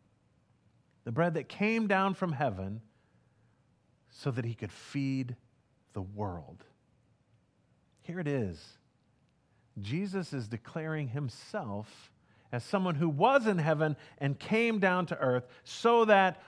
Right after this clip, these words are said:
others might be nourished by him. <laughs>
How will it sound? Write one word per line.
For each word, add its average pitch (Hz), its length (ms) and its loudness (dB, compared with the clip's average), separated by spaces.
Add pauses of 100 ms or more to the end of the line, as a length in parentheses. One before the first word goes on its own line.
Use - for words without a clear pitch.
(140)
others 202 520 4
might 156 480 0 (320)
be 123 240 0
nourished 110 800 -2
by 98 400 -4 (100)
him. 107 220 -8 (960)
<laughs> 165 120 2